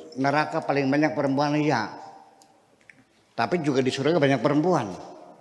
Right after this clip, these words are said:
Satu banding empat puluh. Satu laki bidadarinya berapa?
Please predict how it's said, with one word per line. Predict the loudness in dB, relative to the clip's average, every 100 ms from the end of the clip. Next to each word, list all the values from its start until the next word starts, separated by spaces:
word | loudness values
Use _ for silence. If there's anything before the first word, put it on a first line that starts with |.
| -20 -20 _
Satu | -6 -4 0
banding | 2 4 2 0
empat | -2
puluh. | -2 0 0 -4
Satu | -6 -4 -2
laki | -2 -2 -4 -2
bidadarinya | 0 2 2 4 4
berapa? | 2 0